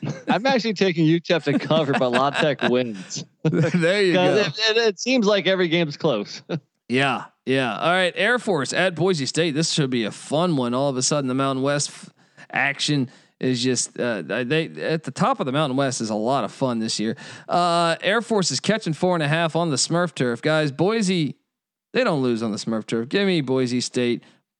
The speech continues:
Speaker 3: plu-, uh, minus the four and a half against Air Force. Nick?
Speaker 2: I'm on Boise as well.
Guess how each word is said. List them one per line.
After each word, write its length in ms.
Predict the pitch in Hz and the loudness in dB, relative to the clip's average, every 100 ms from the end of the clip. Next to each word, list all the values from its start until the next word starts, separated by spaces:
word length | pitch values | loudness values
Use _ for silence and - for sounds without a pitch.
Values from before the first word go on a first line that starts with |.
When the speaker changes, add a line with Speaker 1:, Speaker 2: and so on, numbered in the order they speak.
| _ | _
Speaker 3:
plu-, 300 | - 156 156 | -4 -2 0
uh, 200 | - 131 127 | 0 0 0
minus 340 | 160 170 147 | 0 0 -2
the 60 | 127 | -4
four 220 | - 131 | -2 -2
and 80 | 123 | 0
a 60 | |
half 240 | 123 117 123 | -2 -2 -2
against 280 | 117 117 - | -2 -2 -2
Air 160 | 123 | -2
Force. 460 | 107 113 101 - - _ _ _ _ _ _ _ _ _ _ _ _ _ _ _ _ | -2 -4 -4 -8 -16 _ _ _ _ _ _ _ _ _ _ _ _ _ _ _ _
Nick? 320 | 143 202 - _ _ _ _ _ _ _ _ _ _ _ _ _ _ _ | -2 -2 -2 _ _ _ _ _ _ _ _ _ _ _ _ _ _ _
Speaker 2:
I'm 160 | 208 247 | -2 2
on 220 | 262 202 | 2 2
Boise 440 | 185 190 190 165 170 | 4 4 4 4 2
as 140 | 135 | 2
well. 720 | 139 147 151 151 147 - - | 2 4 4 2 0 -2 -10